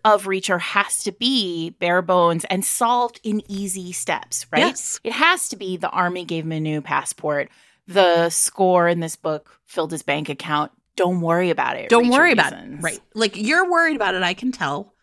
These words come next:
Speaker 2: I'm gonna fix it, but I'm gonna fix it in a way that is reach, like, in, like, exactly driven by the character.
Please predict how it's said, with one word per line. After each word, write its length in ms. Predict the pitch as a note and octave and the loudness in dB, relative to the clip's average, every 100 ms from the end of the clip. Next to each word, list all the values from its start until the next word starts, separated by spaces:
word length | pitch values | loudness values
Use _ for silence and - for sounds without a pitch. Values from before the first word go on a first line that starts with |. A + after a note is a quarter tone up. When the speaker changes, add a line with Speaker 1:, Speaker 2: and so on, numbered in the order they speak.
| _ _ - | _ _ -4
Speaker 2:
I'm 100 | G3+ | 0
gonna 120 | B3+ | 0
fix 360 | - C#4 - - | -2 -4 -2 -4
it, 280 | C#3+ - - _ _ _ _ _ _ | -4 -6 -16 _ _ _ _ _ _
but 140 | - G#3 | 2 4
I'm 140 | B3 | 4
gonna 160 | D#4+ B3 | 4 0
fix 340 | - B3 - | -2 -10 -4
it 80 | G#3 | -2
in 160 | G3 F#3 | 0 -2
a 40 | |
way 540 | E3+ E3 D#3 D#3+ D3+ | -2 -2 -2 -4 -4
that 220 | E3 E3+ E3+ | -6 -4 -2
is 380 | E3 D#3+ - D#3+ | -4 -6 -10 -12
reach, 640 | D#3+ D#3 F3+ F#3+ - - - | -14 -8 -6 -6 -6 -8 0
like, 220 | A3+ A#3 - | 0 2 0
in, 340 | D4 C4 B3 | 0 0 -2
like, 180 | - C4 | -4 -4
exactly 420 | C4 C4 E4+ - | -4 -4 -6 -4
driven 340 | E3 F3 E3+ E3+ | -4 -4 -4 -4
by 120 | D#3 | -4
the 100 | D#3+ | -6
character. 680 | - - G#3 - - - | -6 -6 -6 -10 -10 -10